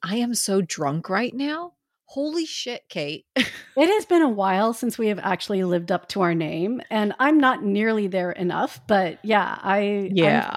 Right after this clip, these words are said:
Speaker 2: I'm feeling my loosey-goosey rage coming up. But this
Speaker 1: Yeah.
Speaker 2: is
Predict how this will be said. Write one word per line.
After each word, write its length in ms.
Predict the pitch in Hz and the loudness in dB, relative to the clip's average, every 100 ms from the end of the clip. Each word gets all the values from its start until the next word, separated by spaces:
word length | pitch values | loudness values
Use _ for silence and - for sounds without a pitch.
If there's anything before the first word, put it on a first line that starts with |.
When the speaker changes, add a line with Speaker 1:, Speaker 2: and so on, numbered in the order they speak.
| - | -12
Speaker 2:
I'm 120 | - | -4
feeling 380 | 269 240 226 208 | 2 4 4 2
my 160 | 190 175 | 2 2
loosey-goosey 800 | 175 220 214 170 226 220 190 | 2 0 -2 -4 -4 -2 -4
rage 360 | 160 220 196 151 | -2 0 0 -2
coming 280 | 208 170 170 | -4 -4 -2
up. 240 | 165 - - - - - _ | -4 -6 -16 -20 -20 -20 _
But 340 | - 233 214 - | 2 4 4 0
this 320 | 214 247 - | 0 0 2
Speaker 1:
Yeah. 80 | 349 | 2
Speaker 2:
is 260 | 339 311 | 2 0